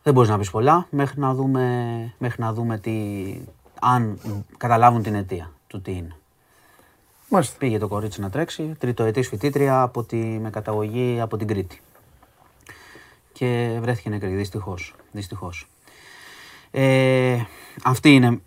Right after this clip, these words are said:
Speaker 1: μία από τις ειδήσεις ημέρας και πολύ, πολύ βαριά,
Speaker 2: Ε,
Speaker 1: πολύ
Speaker 2: τι
Speaker 1: βαριά.
Speaker 2: συζητάμε τώρα;
Speaker 1: <clears throat> Πολύ βαριά. Τώρα,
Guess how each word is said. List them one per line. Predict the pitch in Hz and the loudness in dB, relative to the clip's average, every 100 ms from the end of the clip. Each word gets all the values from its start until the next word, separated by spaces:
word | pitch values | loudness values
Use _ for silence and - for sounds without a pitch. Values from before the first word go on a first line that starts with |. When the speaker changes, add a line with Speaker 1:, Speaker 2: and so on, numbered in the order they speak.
| _ - | _ 2
Speaker 1:
μία | 143 135 | 6 6
από | |
τις | 110 | 4
ειδήσεις | 123 127 - | 2 2 2
ημέρας | 120 123 - | 0 0 0
και | 123 117 104 | 0 0 0
πολύ, | 120 131 | 2 4
πολύ | 123 135 143 | 4 6 8
βαριά, | 131 120 107 107 123 160 | 10 10 10 6 6 12
Speaker 2:
Ε, | 262 | 12
Speaker 1:
πολύ | - 294 | 12 10
Speaker 2:
τι | |
Speaker 1:
βαριά. | 277 277 | 10 8
Speaker 2:
συζητάμε | 190 185 151 160 147 | 8 8 6 4 2
τώρα; | 135 135 123 | 4 6 4
Speaker 1:
<clears throat> | 123 | 4
Πολύ | 131 127 | 6 6
βαριά. | 113 98 98 107 | 6 2 2 0
Τώρα, | 120 120 120 | 0 2 0